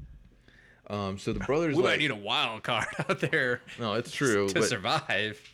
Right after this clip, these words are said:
Speaker 1: the chick's like, "Yeah, I'm gonna go ahead and let him out 'cause nobody should be, nobody should die like that." And I was like, "Well, that's gonna bite you in the ass."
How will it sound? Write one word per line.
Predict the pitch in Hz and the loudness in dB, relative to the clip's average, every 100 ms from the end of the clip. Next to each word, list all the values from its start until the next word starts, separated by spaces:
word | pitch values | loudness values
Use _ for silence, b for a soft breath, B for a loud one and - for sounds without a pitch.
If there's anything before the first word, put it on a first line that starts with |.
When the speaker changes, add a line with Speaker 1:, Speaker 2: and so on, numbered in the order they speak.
| B B B - | B B B -2
Speaker 1:
the | 127 | -2
chick's | 156 196 196 | 4 2 4
like, | 160 123 131 | 2 2 4
"Yeah, | 135 101 | 4 4
I'm | 113 | 2
gonna | 117 | 2
go | 117 | 2
ahead | 110 | 2
and | 98 | 4
let | 101 | 2
him | 95 | 2
out | 90 92 | 0 -4
'cause | - | -8
nobody | 92 85 | -6 -6
should | - - | -8 -12
be, | - - - | -14 -14 -14
nobody | 98 98 - | -10 -10 -10
should | - - | -12 -10
die | - | -10
like | 50 - | -10 -12
that." | - - - | -12 -12 -10
And | 101 | -10
I | |
was | 95 | -8
like, | 90 | -6
"Well, | 95 101 | -4 -2
that's | 90 - | -4 -6
gonna | 80 | -12
bite | - - - | -10 -14 -14
you | |
in | - | -14
the | - | -14
ass." | - - - | -14 -16 -18